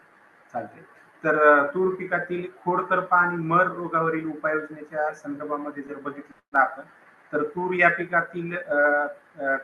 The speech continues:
पीक हे, अ, कडधान्य पिकाच्या यामध्ये मर व खोड करपा या रोगामुळे तूर पिकामध्ये मोठ्या प्रमाणामध्ये, अ, नुकसान या ठिकाणी आपल्याला मागच्या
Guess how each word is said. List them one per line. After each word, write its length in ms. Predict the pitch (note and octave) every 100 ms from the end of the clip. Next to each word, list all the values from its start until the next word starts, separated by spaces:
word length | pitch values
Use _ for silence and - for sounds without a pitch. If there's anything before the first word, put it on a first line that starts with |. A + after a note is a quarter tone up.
| E3
पीक 120 | E3
हे, 400 | E3+ E3 E3 E3 -
अ, 120 | C#3
कडधान्य 480 | C3+ D3+ D3 D#3 E3
पिकाच्या 580 | D#3+ - D#3 - D#3+ D#3+
यामध्ये 380 | D#3 D#3 D#3 D#3+ - _ _
मर 220 | C3+ D3+
व 180 | E3 E3 E3
खोड 180 | - F3
करपा 360 | E3+ E3 - C3
या 220 | D3 D3+
रोगामुळे 560 | D3+ D3+ D3+ D3+ D#3 D#3+ - _ _ _ _
तूर 140 | E3+ E3+
पिकामध्ये 500 | E3 D#3+ D#3 D#3 D3+
मोठ्या 280 | D3+ D3+ F3
प्रमाणामध्ये, 760 | E3 D#3+ D#3 D#3 D3+ D3 D3+ D3+ D#3
अ, 640 | D#3 _ C3+ C#3 C3+ C3+ B2+
नुकसान 540 | D3 - D#3+ C#3 C3
या 80 | C#3
ठिकाणी 360 | D#3+ - C#3+
आपल्याला 380 | C#3+ - C#3 C#3
मागच्या 520 | C#3+ C3 - D3 C#3+